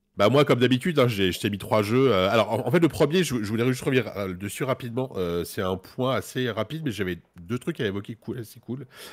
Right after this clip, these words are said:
Euh, c'est Ratchet and Clank, Rift Apart. On continue, euh, chez Sony et chez Insomniac. Pardon. <clears throat>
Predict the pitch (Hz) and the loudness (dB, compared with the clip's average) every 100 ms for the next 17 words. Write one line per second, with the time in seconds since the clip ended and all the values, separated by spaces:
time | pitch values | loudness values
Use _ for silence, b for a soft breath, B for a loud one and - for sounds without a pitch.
0 | B 95 92 - 117 170 143 117 117 139 | B -4 -2 0 0 0 -2 -2 -2 -2
1 | - - 107 104 - - 87 - 92 95 | -8 -4 -2 -2 -6 -14 -12 -10 -10 -6
2 | 107 110 82 80 80 78 - 95 - 92 | -2 -2 -2 -4 -6 -8 -8 -10 -6 -6
3 | 101 98 - 87 - 80 127 - B B | -6 -8 -6 -8 -8 -10 -12 -12 B B
4 | B 98 90 - - - 143 - _ | B -12 -10 -10 -12 -10 -12 -14 _